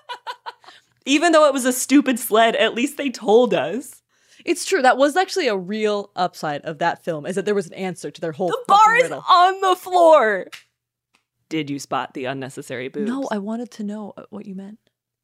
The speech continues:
Speaker 1: I am not a hundred percent certain they were actually in the film. <laughs> But when I was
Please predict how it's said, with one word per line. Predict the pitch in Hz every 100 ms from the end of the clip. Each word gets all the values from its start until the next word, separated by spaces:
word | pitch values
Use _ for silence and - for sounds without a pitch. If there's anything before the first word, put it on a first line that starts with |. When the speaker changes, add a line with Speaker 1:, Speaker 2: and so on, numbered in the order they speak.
| -
Speaker 1:
I | 160 180 208 240 294 _ _ _ _ _ _ _ _ _ _ _ -
am | 160 185 - _ _ -
not | 165 170 190 175
a |
hundred | 160 160
percent | 175 185 147
certain | 160 147
they | 143
were | 139
actually | 131 - 147
in | 143
the |
film. | - - 185 -
<laughs> | - _ _ _ 571 _ _ _ _ _ _ _ -
But | 170 196 170 -
when | 170
I | 170
was | 165 160